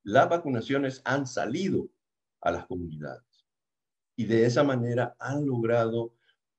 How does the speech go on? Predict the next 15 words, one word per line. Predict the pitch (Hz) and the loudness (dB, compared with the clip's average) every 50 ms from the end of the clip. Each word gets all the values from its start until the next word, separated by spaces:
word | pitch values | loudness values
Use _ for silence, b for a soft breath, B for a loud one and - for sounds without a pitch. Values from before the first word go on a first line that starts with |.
| _ _ _ _ _ | _ _ _ _ _
tener | _ 120 113 113 117 123 127 123 117 110 - - - _ _ _ _ _ | _ 2 2 4 4 6 6 6 6 4 2 -2 -10 _ _ _ _ _
un | - 131 143 151 156 147 147 147 147 | 4 4 6 6 4 4 2 -2 -2
crecimiento | - 123 107 101 - - 107 98 95 101 110 127 139 139 139 131 117 - 117 104 95 | -2 -2 -2 -2 -6 -8 -10 -10 -6 0 2 4 6 6 6 4 2 0 -2 -2 -2
de | 92 90 | -2 -2
cobertura | - 92 90 87 87 - - _ - 139 147 147 135 113 85 76 - _ _ _ _ | -4 -4 -4 -4 -6 -6 -10 _ -2 0 0 2 2 0 0 -2 -6 _ _ _ _
diario | - 107 117 127 139 143 151 156 170 185 190 214 - - _ _ _ _ _ _ _ _ _ _ _ _ _ _ | -6 0 4 4 6 4 4 2 0 -4 -4 -4 -6 -12 _ _ _ _ _ _ _ _ _ _ _ _ _ _
increíble. | - 147 147 147 139 - 117 104 98 95 92 78 - - _ _ _ _ _ _ _ _ _ _ _ _ _ _ _ _ _ _ _ _ _ _ | -2 0 0 0 -2 -2 -2 -2 -2 -2 -4 -6 -10 -16 _ _ _ _ _ _ _ _ _ _ _ _ _ _ _ _ _ _ _ _ _ _
Increíble. | 143 151 170 170 165 131 113 95 87 78 - - _ _ _ _ _ _ - | 0 0 0 0 0 -2 -2 -2 -2 -4 -8 -12 _ _ _ _ _ _ -12
¿Y | 101 95 | -8 2
cuál | 123 147 151 156 | 4 6 6 6
es | 160 165 | 4 0
el, | 156 160 160 - - | -2 -4 -4 -4 0
el, | - 135 131 127 123 127 | 2 2 2 2 0 0
el | 131 127 123 | 0 0 0
resultado? | 123 120 120 123 - - 151 165 185 220 - - | 0 0 -2 -4 0 0 2 2 2 0 -4 -10